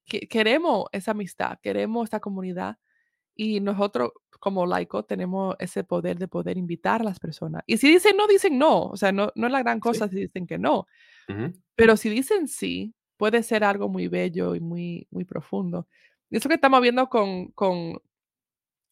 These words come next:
Speaker 1: con ella, lo que está haciendo ella, que ella simplemente dijo: "Voy a invitar y vamos a hablar de las cosas de la iglesia y vamos a ver lo que el Señor quiere hacer. No voy a tener miedo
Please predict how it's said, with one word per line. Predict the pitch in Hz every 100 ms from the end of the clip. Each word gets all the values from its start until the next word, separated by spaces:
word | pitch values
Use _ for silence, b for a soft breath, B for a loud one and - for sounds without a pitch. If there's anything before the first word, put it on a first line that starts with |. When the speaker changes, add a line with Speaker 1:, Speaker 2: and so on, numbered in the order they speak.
| -
Speaker 1:
con | 214 202
ella, | 240 208
lo | 190
que | 196
está | 190
haciendo | 202 220 214 220 - - _ _
ella, | - 214 208
que | - 185
ella | 190 202 196 b -
simplemente | 220 226 233 208 196 190
dijo: | 190 196 180 180 b b -
"Voy | 214
a | 285
invitar | 277 254 220 254 330
y | 240
vamos | 202 233
a |
hablar | 226 214 240
de | 247
las | 214
cosas | 220 240
de | 226
la |
iglesia | 196 202 277 311
y | 233
vamos | 208 214
a |
ver | 226
lo | 240
que | 226
el | 202
Señor | 208 214
quiere | 233 214
hacer. | 196 226 226 359 _ _ _ _ -
No | 214
voy | 233
a | 254
tener | 254 247 233
miedo | 233 226 226 311